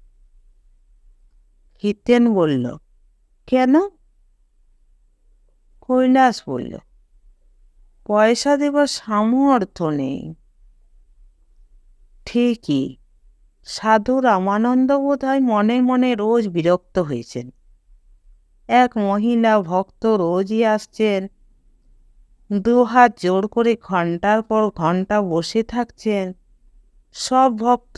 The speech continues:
চলে যাওয়ার পরেও কিছুক্ষণ বসে থাকেন এই মহিলা। সাধু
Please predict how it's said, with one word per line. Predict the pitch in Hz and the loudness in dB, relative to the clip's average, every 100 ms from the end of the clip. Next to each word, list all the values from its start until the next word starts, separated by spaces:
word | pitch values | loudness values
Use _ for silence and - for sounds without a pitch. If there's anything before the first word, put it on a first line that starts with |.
| 247 | 0
চলে | - 202 214 | 2 0 2
যাওয়ার | 226 240 233 226 | 2 2 0 -2
পরেও | 226 185 196 226 | -2 -2 0 -2
কিছুক্ষণ | - 196 - 214 220 220 208 | -2 -6 -4 -4 -2 -2 0
বসে | 165 165 214 | -2 -4 -4
থাকেন | 220 220 220 214 | -4 -4 -2 -2
এই | 208 | 0
মহিলা। | 202 147 143 156 151 - - _ _ _ _ _ _ _ _ - _ _ _ _ _ _ _ _ | -2 -2 -4 -4 -6 -6 -14 _ _ _ _ _ _ _ _ -20 _ _ _ _ _ _ _ _
সাধু | - - 247 247 | -14 0 0 2